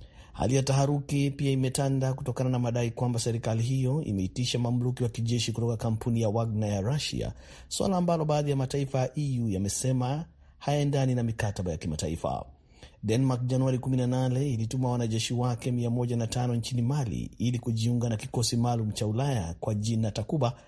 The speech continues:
kilichobuniwa ili kukabiliana na wanamgambo wa Kiislamu nchini humo.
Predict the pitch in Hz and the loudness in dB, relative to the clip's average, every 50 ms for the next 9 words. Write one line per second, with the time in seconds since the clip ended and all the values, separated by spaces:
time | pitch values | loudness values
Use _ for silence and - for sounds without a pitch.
0 | - - - - - - - - - - - - 139 131 156 147 151 151 151 160 | -20 -20 -20 -20 -20 -20 -20 -20 -10 -4 -2 0 0 2 2 2 2 2 2 2
1 | 165 160 151 147 156 151 147 147 139 - 139 131 139 131 135 131 131 131 127 123 | 2 2 2 2 2 0 0 -2 -2 0 0 0 2 2 2 2 2 2 2 0
2 | 123 120 120 117 127 127 127 127 123 120 117 - 117 113 - 131 123 107 104 90 | 0 0 0 0 0 0 2 2 0 0 -2 -2 -4 -2 0 0 0 0 0 0
3 | 85 87 - - 71 85 107 98 90 82 80 - | 0 -2 -2 -2 -2 -2 0 0 0 -2 -2 -4